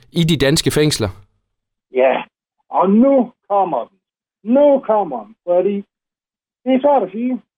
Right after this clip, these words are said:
Speaker 2: Det er jo op til, til, til, til, til publikum selv, øh, plejer jeg at sige. Øh, men det, man har gjort med huset, det er, at man har sat sig ned og så sagt, vi vil skabe en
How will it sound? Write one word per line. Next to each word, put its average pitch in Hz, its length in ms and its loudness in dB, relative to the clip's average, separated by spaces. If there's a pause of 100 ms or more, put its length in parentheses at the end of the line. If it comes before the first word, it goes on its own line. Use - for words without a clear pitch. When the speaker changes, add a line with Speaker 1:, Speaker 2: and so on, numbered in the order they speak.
Speaker 2:
Det 240 100 -10
er 254 40 -4
jo 254 160 -2
op 233 220 -4 (140)
til, 190 140 0 (340)
til, 359 340 0
til, 180 180 0 (1200)
til, 359 180 -2
til 190 120 0
publikum 226 400 -2
selv, 247 300 -2 (760)
øh, 147 160 -6
plejer 175 200 0
jeg 160 120 2
at - 60 -12
sige. 190 240 -4 (260)
Øh, 151 260 2 (240)
men 196 920 0
det, 262 120 2
man 262 160 2
har 220 160 -2 (140)
gjort 233 380 0
med 123 160 -10
huset, 175 500 -10
det 165 200 0
er, 151 340 0
at 170 100 -8
man 170 280 -4
har 156 320 -6
sat 233 260 0
sig 190 100 -8
ned 196 80 0
og 165 80 -4
så 165 220 -4
sagt, 165 320 -2
vi 196 120 -4
vil 208 300 -2
skabe 196 720 0 (100)
en 135 400 -4